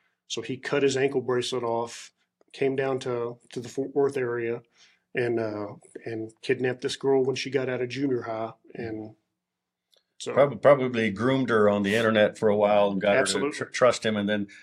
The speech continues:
Speaker 2: when you say kidnap, something, uh, I'm assuming it probably wasn't the classic kidnap where you grab him, throw him in the van. She probably went in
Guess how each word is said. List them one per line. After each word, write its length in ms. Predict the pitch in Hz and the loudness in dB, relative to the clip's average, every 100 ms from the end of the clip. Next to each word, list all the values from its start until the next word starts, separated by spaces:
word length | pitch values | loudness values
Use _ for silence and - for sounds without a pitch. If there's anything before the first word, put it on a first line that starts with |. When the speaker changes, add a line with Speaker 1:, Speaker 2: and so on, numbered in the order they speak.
| - - | -18 -6
Speaker 2:
when 140 | 113 | -4
you 80 | 120 | -2
say 220 | - 117 | 2 2
kidnap, 360 | - 127 117 104 | 2 4 4 2
something, 260 | 117 113 | -2 -4
uh, 220 | 113 107 107 | -2 0 0
I'm 100 | 107 | -2
assuming 300 | 104 127 117 | -2 -2 -2
it 80 | 104 | 2
probably 180 | 123 117 | 4 4
wasn't 260 | 110 110 | 0 -2
the 60 | 98 | -4
classic 420 | - 117 - 117 | 0 0 0 -4
kidnap 280 | 123 117 101 | -4 -2 0
where 80 | 101 | -2
you 80 | |
grab 220 | 98 117 113 | 2 4 2
him, 80 | 98 | 0
throw 120 | 117 | -4
him 60 | |
in 60 | 107 | -4
the 60 | 98 | -2
van. 260 | 117 123 | 0 0
She 140 | 113 101 | -2 -2
probably 320 | 113 107 104 | 0 0 -2
went 180 | 110 110 | -4 -4
in 220 | 110 | -4